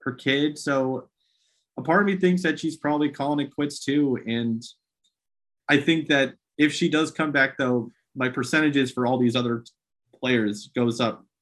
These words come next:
much more 'cause she is the glue at this point. And I think you can make the case for Ka and Sloot, but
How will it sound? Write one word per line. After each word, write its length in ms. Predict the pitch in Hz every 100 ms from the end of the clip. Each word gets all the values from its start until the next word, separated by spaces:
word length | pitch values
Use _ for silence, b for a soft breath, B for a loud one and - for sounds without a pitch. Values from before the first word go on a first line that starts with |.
| -
much 280 | 120 120 -
more 280 | 123 107 98
'cause 160 | 101
she 220 | - 127
is 220 | 131 123 123
the 80 |
glue 560 | 120 120 135 123 113 -
at 140 | 110 -
this 160 | 110 -
point. 420 | 113 104 98 - _ -
And 360 | 110 104 104 104 - _ _ _ _ _ _ _ -
I 60 |
think 280 | 127 147 143 - _ -
you 140 | 127
can 140 | 123 123
make 180 | 131 127
the 80 |
case 260 | 120 135 123
for 140 | 127
Ka 500 | 113 123 127 127 - _ _
and 220 | 123 107
Sloot, 400 | 104 123 139 143
but 200 | 110 90